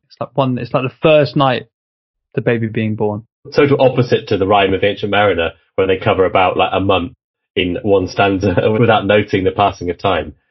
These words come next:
Speaker 2: Do you feel happy that Sylvia has signposted the transition of time a bit more?
Speaker 1: Uh, yes, I do. I'm quite happy with the content of the poem.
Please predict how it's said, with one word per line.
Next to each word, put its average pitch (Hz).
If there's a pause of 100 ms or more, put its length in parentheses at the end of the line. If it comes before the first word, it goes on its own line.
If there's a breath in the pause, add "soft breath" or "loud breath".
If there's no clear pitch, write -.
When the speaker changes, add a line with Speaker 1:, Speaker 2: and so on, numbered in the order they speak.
(120)
Speaker 2:
Do 135
you 131
feel 160
happy 156
that 120
Sylvia 107
has 98 (100)
signposted 107
the -
transition 90
of 87
time 90 (520)
a 92
bit 92
more? 87 (340)
Speaker 1:
Uh, 139
yes, 160
I -
do. 165 (280)
I'm 180
quite 185
happy 175 (180)
with 160
the 165
content 151
of 139
the 135 (180)
poem. 107